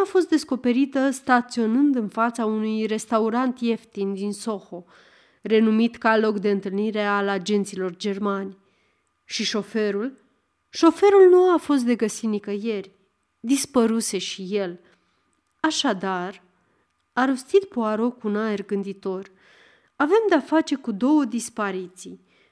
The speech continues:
prim-ministrul în Franța și O'Murphy la Londra”,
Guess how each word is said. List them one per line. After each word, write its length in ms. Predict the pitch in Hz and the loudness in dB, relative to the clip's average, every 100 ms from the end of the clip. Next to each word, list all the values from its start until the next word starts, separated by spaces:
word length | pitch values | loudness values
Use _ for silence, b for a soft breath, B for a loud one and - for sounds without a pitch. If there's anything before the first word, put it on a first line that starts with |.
| _ | _
prim-ministrul 840 | - 403 427 294 220 233 - 220 202 | 4 4 8 6 6 0 -2 -2 -2
în 300 | 196 196 190 - | -2 -4 -6 -6
Franța 560 | 202 202 202 190 262 | 0 0 0 -4 -4
și 420 | - - - 262 254 | -4 -6 -2 0 2
O'Murphy 640 | 254 247 302 339 - 269 | 2 4 4 0 -2 -2
la 160 | 247 | 0
Londra”, 520 | 226 202 180 160 - | 0 -2 -4 -8 -12